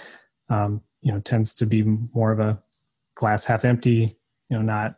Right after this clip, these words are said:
not as much of a positive disposition. And of course, there's wide spectrum there. Uh, so it, it's hard to maybe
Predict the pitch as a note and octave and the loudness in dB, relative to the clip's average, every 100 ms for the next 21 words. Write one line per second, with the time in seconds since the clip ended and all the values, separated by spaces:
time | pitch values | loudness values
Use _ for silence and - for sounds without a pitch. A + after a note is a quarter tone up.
0 | - B2 A2+ A#2 A2+ A2+ A2 G#2+ _ _ | -4 -2 0 0 0 -2 -2 -4 _ _
1 | - A2+ G#2+ A2 G#2+ A2 - B2 D#3+ - | -2 -2 0 -4 -2 -4 -2 2 4 4
2 | D3 C#3 - - - _ _ - C#3+ - | 2 0 -10 -20 -20 _ _ 2 4 6
3 | D#3+ A#2+ B2 A2+ - - B2+ A2+ A2 G#2 | 4 4 2 0 -4 -4 0 2 0 -2
4 | - G#2 - A2 A#2 E3+ D3 - D#3 D#3 | -2 -2 -4 -4 -6 -10 -14 -10 -8 -6
5 | - A#2 G#2 - B2+ - A#2 G#2 G#2+ A#2+ | -2 -2 -2 -4 -8 -2 -2 0 -2 0
6 | C3 A2+ A2 | 0 0 -4